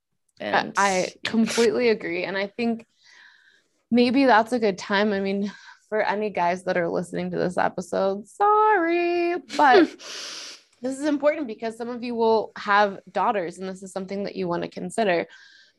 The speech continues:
Speaker 1: This is a hard thing to hear, but for a lot of young women,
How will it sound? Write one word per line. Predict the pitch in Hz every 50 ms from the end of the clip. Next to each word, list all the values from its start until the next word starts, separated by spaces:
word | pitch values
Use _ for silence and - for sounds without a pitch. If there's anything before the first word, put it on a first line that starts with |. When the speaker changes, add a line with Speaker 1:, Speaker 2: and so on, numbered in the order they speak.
| _ _ _ _ _ _ _ -
Speaker 1:
This | 202 220 240 233 240
is | 240 226
a | 220
hard | 196 190 208 214 226 226 202 - _
thing | - 254 240 226 220
to | 220 190
hear, | 185 - - 277 294 240 185 175 180
but | 190 180 - -
for | - - 226 233 233 226 - - -
a | - 214
lot | 208 202 190 190 185 202 208 - -
of | 233 220 190 202
young | 214 180 185 190 185 175
women, | 170 165 170 180 196 220 254 262 262